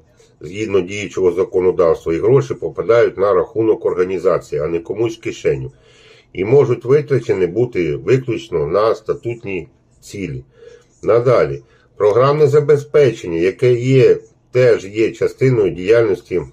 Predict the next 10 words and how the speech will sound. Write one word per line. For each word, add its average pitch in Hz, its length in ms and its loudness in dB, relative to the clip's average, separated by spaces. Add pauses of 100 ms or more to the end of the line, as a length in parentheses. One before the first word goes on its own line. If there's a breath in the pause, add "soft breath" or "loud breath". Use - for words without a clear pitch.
(1600 soft breath)
цієї 120 380 2
громадської 110 600 4
організації, 98 640 0
прописано 104 600 0
в - 40 -6
статуті, 78 600 -6 (1300 soft breath)
яке 120 480 4
займається 113 560 4
візуалізацією 107 1080 2
об'єднання 120 760 0